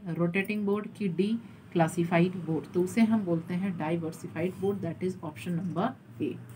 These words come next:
नेक्स्ट क्वेश्चन है, which of the following is regarding corporate governance is correct?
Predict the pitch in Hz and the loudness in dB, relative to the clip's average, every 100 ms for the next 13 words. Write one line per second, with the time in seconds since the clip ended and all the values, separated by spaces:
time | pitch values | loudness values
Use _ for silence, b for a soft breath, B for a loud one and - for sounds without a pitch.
0 | B B B B - 233 254 - 269 262 | B B B B 4 4 4 -2 -4 0
1 | 285 277 247 233 226 226 220 214 226 233 | 2 4 4 2 2 0 0 4 8 6
2 | 214 180 151 160 180 202 214 233 202 175 | 6 0 0 -2 2 2 4 4 4 2
3 | 170 175 190 170 156 156 156 156 214 214 | 2 0 0 0 -2 -2 -4 -2 -4 -4
4 | - - - - | -6 -8 -8 -14